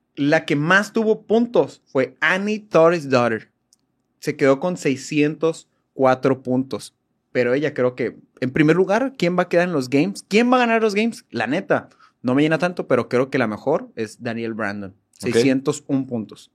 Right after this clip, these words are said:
Speaker 1: número uno. Número dos, Laura Horvath. Creo que va a quedar en segundo lugar con quinientos setenta y siete puntos en semifinals. El número tres, Annie Torres Daughter. Es muy buena. La neta,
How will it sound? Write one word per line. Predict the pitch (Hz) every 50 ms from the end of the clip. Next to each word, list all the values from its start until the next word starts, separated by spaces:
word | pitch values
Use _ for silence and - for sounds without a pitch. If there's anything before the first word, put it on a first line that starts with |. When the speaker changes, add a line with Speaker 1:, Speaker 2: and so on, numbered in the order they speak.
| _ -
Speaker 1:
número | 123 117 120 113 107
uno. | 101 98 98 98 101 _ _ _ _ _ _ _ _ _ _ -
Número | 151 170 185 180 151 131
dos, | 120 127 160 190 - - - _ _ _ -
Laura | 120 120 120 120 123 127 135 131 127 - _
Horvath. | _ - - 127 127 120 113 110 104 92 - _ _ _
Creo | 127 117 120 120
que | 120 120
va | 110 110
a | -
quedar | - 120 117 120
en | 117
segundo | - 113 107 110 113
lugar | 110 107 117 127 131
con | - 127 117
quinientos | - 123 123 127 123 120 139 135
setenta | 131 139 135 - -
y | 107
siete | - 127 - 143 139
puntos | 143 143 143 156 143 135
en | 123
semifinals. | 131 123 120 110 - 127 123 117 104 98 - _ _ _ - - - - _ _ -
El | 143 151
número | 165 190 202 180 160 -
tres, | 185 185 202 190 - - -
Annie | 135 151 147 143 135
Torres | 139 143 143 135 131 117
Daughter. | 123 117 117 107 101 - _ -
Es | 135 139 151
muy | 185 208 220 208
buena. | 170 143 131 147 156 127 -
La | 127 123
neta, | 131 135 - 180 180 160 -